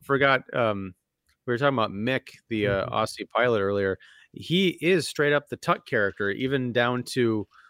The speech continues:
Speaker 1: uh, "I'll see you in hell, Braddock."
Speaker 2: <laughs> Yeah, right? He literally, yeah. <laughs>
Speaker 1: Ugh.
Speaker 2: And then let's not forget the two Ron Bloom songs that we opened with, "Are You Gonna Buy Freedom Anymore?"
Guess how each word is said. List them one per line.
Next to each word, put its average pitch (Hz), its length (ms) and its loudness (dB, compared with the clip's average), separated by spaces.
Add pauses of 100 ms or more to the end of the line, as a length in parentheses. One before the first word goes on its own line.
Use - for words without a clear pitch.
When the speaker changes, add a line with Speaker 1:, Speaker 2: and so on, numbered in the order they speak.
(140)
Speaker 1:
uh, 113 160 0
"I'll 113 120 2
see 208 320 2
you 185 60 6
in 165 100 4
hell, 175 240 4
Braddock." 151 480 2 (140)
Speaker 2:
<laughs> - 240 -6
Yeah, 240 140 10
right? 320 520 4 (320)
He 302 120 -2
literally, 247 340 -8
yeah. 196 240 -2 (120)
<laughs> - 1300 -12
Speaker 1:
Ugh. 98 460 -10 (760)
Speaker 2:
And 180 160 4
then 220 200 2
let's 208 260 -4
not 190 160 0
forget 170 420 0
the - 80 -4
two 165 420 2 (300)
Ron 156 500 4
Bloom 147 540 4 (460)
songs 131 680 0
that 127 140 2
we 131 200 0
opened 160 380 2
with, 156 380 0 (640)
"Are 143 120 4
You 143 120 2
Gonna 143 240 0
Buy 139 280 0
Freedom 151 440 -2
Anymore?" 165 560 -2